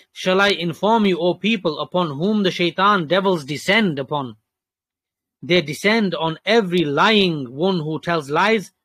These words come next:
and sinful person." So the Shaykh, he says this, and he says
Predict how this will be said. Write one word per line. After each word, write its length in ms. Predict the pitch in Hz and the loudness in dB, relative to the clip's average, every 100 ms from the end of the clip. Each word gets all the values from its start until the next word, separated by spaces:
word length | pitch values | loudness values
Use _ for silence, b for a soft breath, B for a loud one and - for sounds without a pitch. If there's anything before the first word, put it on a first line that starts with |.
| - | -20
and 120 | 131 | -12
sinful 460 | - 202 175 165 127 | -2 0 0 -6 -4
person." 600 | 151 151 - - 120 - _ _ _ _ _ _ | -6 -6 -8 -14 -14 -16 _ _ _ _ _ _
So 120 | - 196 | -8 -4
the 100 | 190 | -2
Shaykh, 300 | 247 247 - | 2 0 -2
he 240 | 180 180 | -10 -8
says 320 | 165 233 196 | 0 0 0
this, 260 | 180 196 - | 0 -2 -2
and 120 | 170 | -6
he 60 | 165 | -4
says 400 | 214 202 165 | 0 0 -2